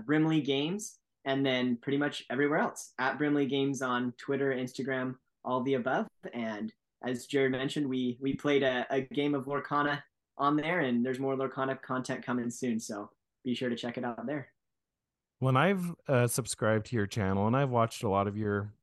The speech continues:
Speaker 2: uh, how to play videos, and they're just really well done and, uh, easy to follow. Um, so I definitely recommend people go check out your channel. So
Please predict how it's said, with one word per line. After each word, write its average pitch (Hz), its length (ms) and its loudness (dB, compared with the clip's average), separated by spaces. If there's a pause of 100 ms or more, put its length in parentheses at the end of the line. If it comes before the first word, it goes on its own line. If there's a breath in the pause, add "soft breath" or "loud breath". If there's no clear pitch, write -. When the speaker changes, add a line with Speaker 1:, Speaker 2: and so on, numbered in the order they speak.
(120)
Speaker 2:
uh, 101 140 -2
how 107 200 2
to 120 140 -4
play 104 300 0
videos, 104 460 0
and 107 160 0 (360 soft breath)
they're 147 120 0
just 135 220 0
really 117 300 2
well 117 220 2
done 113 300 2
and, 104 320 0
uh, 104 300 0
easy 117 300 -2
to 110 80 -4
follow. 101 540 2 (600)
Um, 95 400 -2
so 107 280 4
I 120 140 2
definitely 127 300 0
recommend 117 400 0
people 117 360 2
go 107 240 2
check 110 220 -2
out 117 120 2
your 120 80 0
channel. 131 420 0
So 107 420 0